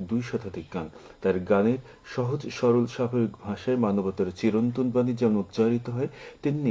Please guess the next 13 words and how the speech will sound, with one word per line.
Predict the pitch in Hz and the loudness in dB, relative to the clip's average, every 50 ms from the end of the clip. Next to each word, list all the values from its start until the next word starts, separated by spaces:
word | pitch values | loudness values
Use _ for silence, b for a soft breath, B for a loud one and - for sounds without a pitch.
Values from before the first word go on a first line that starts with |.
| - - 95 | 0 0 -2
আধ্যাত্মিকতা | 95 95 - - 139 127 143 135 - 127 117 120 123 117 107 - | -4 -4 -6 -10 -8 -6 -4 -2 2 2 4 4 4 4 4 2
প্রকাশিত | - 98 82 95 90 95 - 92 - - 90 | -2 -6 -4 -4 -6 -6 -10 -12 -12 -8 -6
হয়। | 90 85 - - - _ B B B B B B B B B B B B B | -6 -6 -6 -8 -16 _ B B B B B B B B B B B B B
উনিশশো | B 135 151 165 160 - 190 160 123 117 92 107 | B 0 0 2 4 6 6 6 6 4 6 8
বাইশ | 110 127 156 156 - - | 8 8 8 4 2 0
সালের | 165 156 156 160 151 - | 0 2 2 0 0 0
ছয় | - 151 139 135 | 2 4 4 4
ডিসেম্বর | 120 120 120 - 131 127 135 143 143 | 4 2 -4 -2 -2 -2 -2 -2 -4
তিনি | - 131 135 135 117 101 90 | -4 -2 0 0 0 0 0
মৃত্যুবরণ | 104 104 - - 113 92 98 92 90 87 85 - | -2 -2 -2 -2 -2 0 2 0 0 0 -4 -4
করেন। | 95 87 85 80 B B B B B | -4 -4 -4 -6 B B B B B
তার | - 104 95 - - 95 | -2 0 0 0 -2 -4
মৃত্যুবার্ষিকী | 98 101 - - 104 101 101 - - - 113 - | -4 -4 -4 -2 2 2 2 2 2 -4 -8 -8